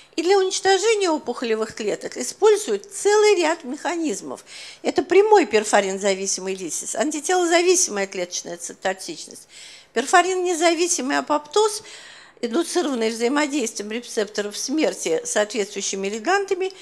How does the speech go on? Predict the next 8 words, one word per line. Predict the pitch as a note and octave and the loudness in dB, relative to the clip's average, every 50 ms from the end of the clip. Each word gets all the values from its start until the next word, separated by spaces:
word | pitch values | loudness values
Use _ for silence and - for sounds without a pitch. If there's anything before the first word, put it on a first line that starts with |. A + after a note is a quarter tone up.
| - - _ - - | -20 -20 _ -8 -6
и | D4 | -4
непрямой | D4+ D#4 D4 - D#4+ F4 F4 F4 F4 C#4+ C#4+ | -2 -2 -2 0 0 0 0 2 0 0 -2
путь, | - - E4+ G4+ F#4+ D#4 | 0 2 2 2 2 2
зависящий | C#4 G#3+ A#3 B3 D#4+ D#4 - C4 A#3+ - - A3 | 0 0 0 0 -2 -4 -4 -4 -4 -2 -2 -2
от | G#3 G#3 | -2 -2
секреции | - - A#3+ G#3+ - C#4 E4+ G4 G4 F#4+ - F4+ E4+ | -6 -8 -10 -6 -4 0 0 0 0 0 -2 -4 -4
провоспалительных | E4+ - A3 D4+ C4+ C4 - - - F#3 F#3 G#3+ A#3 - C#4+ C4+ C4 A3+ A#3+ - - - - - - - _ - | -4 -4 -6 -6 -6 -6 -8 -8 -6 -6 -6 -6 -8 -8 -6 -4 -4 -4 -6 -8 -16 -20 -20 -20 -20 -20 _ -14
цитокинов. | - - A#3+ - A#3 G#3+ - - - D#3+ B2 G#2+ F#2+ | -12 -10 -4 -2 -2 -2 -2 -4 -10 -10 -10 -10 -12